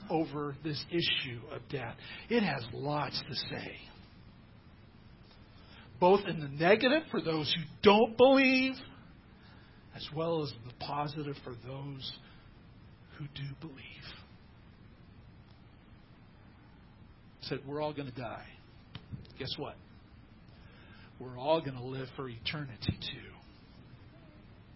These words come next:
In one of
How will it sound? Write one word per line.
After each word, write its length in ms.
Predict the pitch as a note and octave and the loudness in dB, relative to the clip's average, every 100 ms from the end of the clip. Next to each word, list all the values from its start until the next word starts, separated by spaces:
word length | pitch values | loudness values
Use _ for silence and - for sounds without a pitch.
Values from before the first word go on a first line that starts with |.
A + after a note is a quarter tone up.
| - - - - - - - - - - | -20 -12 -12 -12 -18 -20 -20 -20 -20 -10
In 140 | C#3 C#3 C3+ | -8 -8 -8
one 560 | C#3+ D3+ D#3 E3+ F#3 - - | -4 -2 0 -2 -4 -6 -10
of 160 | D#3+ | -4